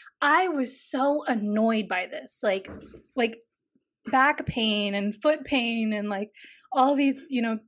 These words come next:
all these things that I thought that I was, quote unquote, done with, that I felt like I'd gotten past, had knocked me off, off my feet again.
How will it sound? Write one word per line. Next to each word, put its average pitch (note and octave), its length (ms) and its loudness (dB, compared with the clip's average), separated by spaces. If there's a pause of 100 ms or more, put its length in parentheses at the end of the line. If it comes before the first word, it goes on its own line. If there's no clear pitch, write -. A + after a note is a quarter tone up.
(580)
all C4+ 140 4
these C#4+ 240 2
things C4 260 4
that A#3+ 100 4
I A3 100 4
thought A3+ 300 2
that A3+ 100 4
I A3 100 4
was, G#3 220 -2
quote A#3 200 0
unquote, A#3 600 0
done A#3+ 340 2
with, G3+ 240 4
that G3+ 80 2
I G3+ 120 2
felt A3+ 280 -4
like G#3 240 2 (220)
I'd A3 180 0
gotten A3 320 -2
past, A#3+ 540 -2 (520)
had B3+ 220 2
knocked B3+ 380 0
me D4 100 2
off, C4+ 200 2 (120)
off B3 220 0
my A#3+ 120 0
feet D#4+ 220 0
again. A3 440 -2